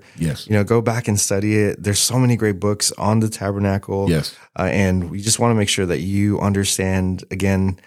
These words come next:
Speaker 2: everything in scripture is there for a purpose.
Speaker 1: Yes.
Speaker 2: And this is a, a foreshadowing of what was to come. And now through Jesus, we see, you know, everything fulfilled.
Speaker 1: Yeah.
Speaker 2: And, um, so now we get to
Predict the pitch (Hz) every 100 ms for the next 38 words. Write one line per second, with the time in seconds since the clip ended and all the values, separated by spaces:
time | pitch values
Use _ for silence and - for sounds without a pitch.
0 | _ _ _ - 98 113 117 110 - 104
1 | - 95 90 92 - 95 87 98 98 92
2 | - 92 95 92 92 98 104 101 98 92
3 | - - 107 101 110 104 107 104 101 90
4 | 98 85 98 - 98 - 101 95 92 -
5 | - - 98 95 101 104 104 98 95 104
6 | 98 101 101 101 92 101 95 104 98 98
7 | 92 - - - 95 92 92 95 92 98
8 | - 92 101 101 98 101 - 78 73 -
9 | - 92 90 85 85 82 85 98 98 95
10 | 117 107 95 98 95 98 - 95 95